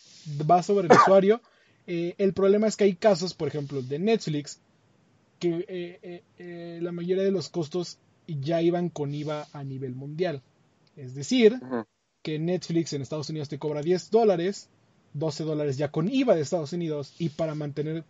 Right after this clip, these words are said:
Speaker 1: competitivo, podemos decirlo, en México dice, "Ah, ok, el,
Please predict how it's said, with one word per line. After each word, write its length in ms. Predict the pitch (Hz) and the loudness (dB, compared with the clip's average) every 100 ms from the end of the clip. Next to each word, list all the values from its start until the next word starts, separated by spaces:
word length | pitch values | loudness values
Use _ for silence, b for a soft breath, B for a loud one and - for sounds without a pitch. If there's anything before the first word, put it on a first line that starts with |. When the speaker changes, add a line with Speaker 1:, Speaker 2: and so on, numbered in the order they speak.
| _ | _
Speaker 1:
competitivo, 720 | - 175 165 147 147 180 214 | -6 -4 -4 -8 -8 0 0
podemos 360 | 220 208 214 208 | 2 -2 0 -4
decirlo, 440 | 196 196 208 226 - _ _ _ _ | -6 -6 -6 -6 -12 _ _ _ _
en 160 | 170 170 | -6 -4
México 240 | 151 160 | -4 0
dice, 180 | 175 175 | 0 0
"Ah, 60 | 165 | -2
ok, 120 | 170 | -2
el, 400 | 156 - - | -8 -10 -20